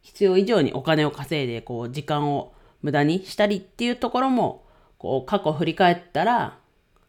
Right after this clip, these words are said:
あるかもしれないので、やっぱりこう、今自分が必要な分稼ぐっていうところ。なんか稼ぎ方が分かれば、自分でこう調整できたりするの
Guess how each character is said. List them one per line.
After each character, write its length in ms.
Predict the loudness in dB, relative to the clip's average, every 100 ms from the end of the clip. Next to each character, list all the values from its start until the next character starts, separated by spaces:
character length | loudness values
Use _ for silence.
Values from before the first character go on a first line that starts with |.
| _
あ 140 | -4
る 100 | -4
か 120 | -4
も 120 | -6 -6
し 160 | -4
れ 100 | 0
な 160 | 2 2
い 60 |
の 140 | 0 0
で、 340 | -2 -2 -8 _ _ _ _ _ _ -14
や 80 |
っ 40 | -4
ぱ 120 | -2
り 120 | -2
こ 140 | -4 -4
う、 40 |
今 200 | 0 0
自 140 | 0 0
分 220 | 0 2
が 80 | 0
必 240 | -4 2
要 100 | 2
な 140 | 4 2
分 160 | 0
稼 300 | -2 -4 -4
ぐ 80 | -4
っ 20 |
て 240 | -8 -14 -12
い 100 | -12
う 80 | -16 _ _ _ _ _ _ _ _ _ _ _ _ _ _
と 100 | -10
こ 120 | -8
ろ。 200 | -8 -10 _ _ _ -20 _
な 80 | -10
ん 20 |
か 140 | -10
稼 300 | -6 -2 -2
ぎ 100 | 0
方 360 | 0 4 4 4
が 120 | 4
分 180 | 2 2
か 100 | 0
れ 140 | 0
ば、 380 | 0 2 0 -4 _ _ _ _ _ _
自 100 | -8
分 140 | -4 -2
で 120 | -4
こ 140 | -6
う 60 | -8
調 160 | -6 -2
整 180 | 0
で 120 | 0 0
き 60 |
た 120 | -4
り 100 | -6
す 120 | -6 -4
る 140 | -4
の 200 | -4 -8